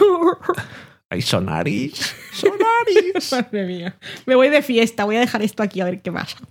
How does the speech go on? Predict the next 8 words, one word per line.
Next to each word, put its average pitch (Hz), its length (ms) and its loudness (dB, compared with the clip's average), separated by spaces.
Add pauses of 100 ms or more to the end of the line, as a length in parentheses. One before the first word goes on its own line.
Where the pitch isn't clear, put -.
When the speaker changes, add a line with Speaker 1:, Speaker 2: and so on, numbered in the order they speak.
(920)
Speaker 2:
Uy. 311 640 2 (920)
Speaker 1:
Me 226 80 2
voy 226 100 6
de 240 80 4
fiesta 240 280 2
con 220 140 4
Gemma 226 220 6
Milan. 202 420 4